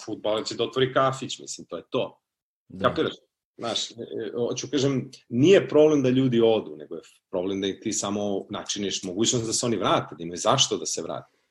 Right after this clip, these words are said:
Speaker 1: Jer da kad vidiš svi naši koji su hteli da se vrate i da uložu neki biznis nazad u Srbiji, vidit
Speaker 2: Nisu
Speaker 1: ćeš
Speaker 2: se baš
Speaker 1: kako
Speaker 2: najbolje
Speaker 1: su
Speaker 2: proveli.
Speaker 1: Pa nisu, znači vrlo su brzo naučeni da to neće moći, jer, znaš, i tu isto pitanje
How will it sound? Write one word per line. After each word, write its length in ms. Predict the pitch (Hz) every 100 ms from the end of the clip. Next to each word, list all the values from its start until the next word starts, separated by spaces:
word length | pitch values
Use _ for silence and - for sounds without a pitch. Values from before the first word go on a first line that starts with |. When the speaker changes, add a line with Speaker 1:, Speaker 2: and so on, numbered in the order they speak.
| _ _ _
Speaker 1:
Jer 280 | 76 80 -
da 200 | - 80
kad 140 | -
vidiš 500 | 82 98 107 131 -
svi 120 | - 120
naši 300 | 123 127 131
koji 100 | 110
su 120 | -
hteli 180 | 131 120
da 60 |
se 140 | 113 113
vrate 280 | 113 123 110
i 40 |
da 80 | 107
uložu 260 | 113 110
neki 240 | 113 110 110
biznis 540 | 90 113 104 90 -
nazad 380 | 107 110 98 90
u 40 | 87
Srbiji, 600 | - 92 107 143 135 - _ _ _ _ _ _ _ _ _ _ _ - - 113
vidit 120 | 117 123
Speaker 2:
Nisu 120 | 127
Speaker 1:
ćeš 100 | 139
Speaker 2:
se 60 |
baš 160 | 135 131
Speaker 1:
kako 60 | 139
Speaker 2:
najbolje 280 | 127 127
Speaker 1:
su 60 | 120
Speaker 2:
proveli. 340 | 120 113 104 87
Speaker 1:
Pa 120 | 160
nisu, 600 | 156 160 185 208 - -
znači 320 | 95 98 92 110
vrlo 240 | 131 165
su 140 | 160
brzo 340 | 151 170 160 151
naučeni 520 | 139 139 139 143 131
da 260 | 120 127 120 _
to 180 | - 127
neće 400 | 117 107 92 80
moći, 440 | 73 67 - - -
jer, 380 | - 85 87 82 82
znaš, 260 | 98 90
i 100 | - -
tu 140 | 139
isto 280 | 135 135 127
pitanje 480 | 104 - 92 78